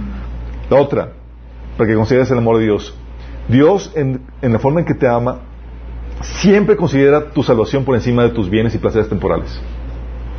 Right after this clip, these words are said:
Pro-, prioridades, señores, prioridades. Ma-, Marcos ocho treinta y seis dice Jesús,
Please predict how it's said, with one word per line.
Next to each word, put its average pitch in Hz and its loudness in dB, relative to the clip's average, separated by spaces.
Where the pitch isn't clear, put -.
Pro-, - 0
prioridades, 175 6
señores, 127 -2
prioridades. 147 4
Ma-, 120 4
Marcos 147 2
ocho 143 -2
treinta 120 -2
y - -4
seis 135 2
dice 131 0
Jesús, 123 -2